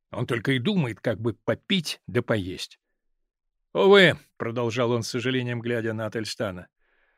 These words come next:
«как жаль, что такой вялый дух обитает в столь величественной оболочке. И надо же, чтобы великое дело возрождения Англии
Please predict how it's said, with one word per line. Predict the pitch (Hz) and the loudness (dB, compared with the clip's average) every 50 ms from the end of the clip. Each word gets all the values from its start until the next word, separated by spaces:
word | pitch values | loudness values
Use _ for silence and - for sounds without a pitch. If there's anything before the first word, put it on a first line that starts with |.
| _ _ _ _ | _ _ _ _
«как | - 120 120 110 | -4 -4 -2 0
жаль, | 104 131 156 156 135 101 - - - _ _ _ _ | 2 4 4 4 4 2 -2 -6 -14 _ _ _ _
что | - - - 95 | -16 -12 -10 -2
такой | - 117 104 - 147 139 | 0 0 4 4 4 4
вялый | 123 117 156 156 143 135 135 127 | 4 4 2 2 2 2 0 -2
дух | 110 101 156 180 127 - - - - _ _ _ _ _ | 0 2 4 4 4 2 0 -6 -14 _ _ _ _ _
обитает | 87 87 101 104 - 123 127 120 - | -8 -6 -4 0 2 4 4 2 0
в | |
столь | - - - 123 117 | -2 -2 0 0 0
величественной | 107 107 127 123 135 139 - - 131 110 - - 117 113 107 107 104 101 | 2 0 0 2 2 0 0 -2 -4 -4 -4 -4 -4 -4 -4 -4 -4 -4
оболочке. | 98 110 104 98 95 80 - - - - - _ _ _ _ _ _ _ _ _ _ _ _ | -4 -4 -6 -6 -8 -10 -12 -14 -16 -18 -20 _ _ _ _ _ _ _ _ _ _ _ _
И | - 92 | -12 -8
надо | 110 123 151 190 226 220 214 175 180 160 | -6 -4 -2 -2 -2 -2 0 2 2 2
же, | 139 165 | 4 2
чтобы | 151 - - - 185 175 175 175 | 2 0 0 0 2 2 4 4
великое | 156 185 196 196 190 180 - 175 170 170 | 2 4 4 4 2 2 2 2 2 2
дело | 151 156 190 170 143 131 123 | 2 2 2 2 2 2 2
возрождения | 120 147 156 139 160 160 180 156 147 185 190 175 160 156 151 160 | 4 4 6 6 6 4 4 4 4 2 2 2 2 2 2 2
Англии | 214 226 202 175 135 139 123 107 107 - | 2 2 2 0 0 0 -2 -4 -6 -8